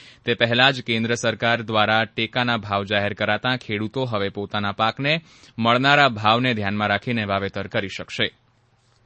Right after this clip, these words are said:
અમદાવાદ શહેરને લીલુંછમ બનાવવા અમદાવાદ મહાનગરપાલિકાએ શહેરના દરેક મુખ્ય ચાર રસ્તાઓ ઉપર વૃક્ષ વાવવાનો નિર્ણય લીધો છે.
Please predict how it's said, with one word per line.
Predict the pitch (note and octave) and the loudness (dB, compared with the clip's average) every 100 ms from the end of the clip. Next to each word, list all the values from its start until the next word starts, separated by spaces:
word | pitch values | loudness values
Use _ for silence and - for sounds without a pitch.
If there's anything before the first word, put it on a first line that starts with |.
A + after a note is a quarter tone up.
| _ _ | _ _
અમદાવાદ | A2+ A#2+ C3 D3 D#3 | -4 2 4 4 4
શહેરને | - C3+ C3+ C3 C#3 C3+ | 2 0 2 2 2 2
લીલુંછમ | A#2 C3 C#3 C3+ C3 | 2 0 0 -2 0
બનાવવા | A#2+ A#2+ A#2+ B2 | 2 2 4 4
અમદાવાદ | A2+ A2 A2+ A#2+ A#2+ A#2 | 2 2 2 4 2 0
મહાનગરપાલિકાએ | G#2+ A2+ A#2 A2 A#2 A2+ G#2+ A2 A#2+ G#2+ G#2+ | -4 -2 -2 -2 -2 0 0 0 2 2 2
શહેરના | G#2+ A#2 A2+ A#2 A#2 A#2 | 0 -2 0 0 0 0
દરેક | A2 A#2+ C3 B2 | 0 2 0 -2
મુખ્ય | A2+ A#2 - C3+ | -4 -4 -4 -6
ચાર | A#2+ A#2+ A#2 A2+ | -2 2 2 0
રસ્તાઓ | A2+ - A#2+ A#2+ | -4 0 0 0
ઉપર | A#2+ A2+ G#2 | -2 -2 -2
વૃક્ષ | G#2 G2 C3 - C3 | -2 -4 -8 -6 -2
વાવવાનો | A2 G#2 A2+ G#2+ G2+ | 0 2 0 -2 -4
નિર્ણય | G2+ A2+ G#2+ F#2+ | -4 -4 -4 -4
લીધો | F#2 G2 | -6 -6
છે. | F#2+ G#2+ | -4 -4